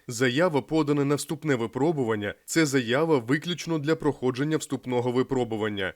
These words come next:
Для участі у конкурсному відборі необхідно подати відповідні заяви на вступ у терміни, вказані у конкурсних пропозиціях. Зверніть увагу на час та місце проведення творчого конкурсу, співбесіди та коментар закладу освіти.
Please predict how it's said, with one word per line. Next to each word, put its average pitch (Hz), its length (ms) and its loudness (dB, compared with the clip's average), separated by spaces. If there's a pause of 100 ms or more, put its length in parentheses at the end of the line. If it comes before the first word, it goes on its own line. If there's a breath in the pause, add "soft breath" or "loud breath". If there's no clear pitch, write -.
(120)
Для 160 200 4
участі 147 440 0
у 143 100 6
конкурсному 127 580 0
відборі 127 420 2
необхідно 131 500 0
подати 139 360 2
відповідні 135 640 0
заяви 117 460 2
на 120 100 2
вступ 151 440 -4
у 139 120 -2
терміни, 165 460 2
вказані 175 480 0
у 156 100 0
конкурсних 143 520 -2
пропозиціях. 139 800 0 (260)
Зверніть 139 600 2
увагу 123 460 0
на 113 140 0
час 170 300 -2
та - 120 -2
місце 175 340 -2
проведення 127 580 0
творчого 110 540 -4
конкурсу, 151 540 0
співбесіди 147 720 -2
та 175 200 0
коментар 156 560 2
закладу 123 480 -2
освіти. 98 560 -2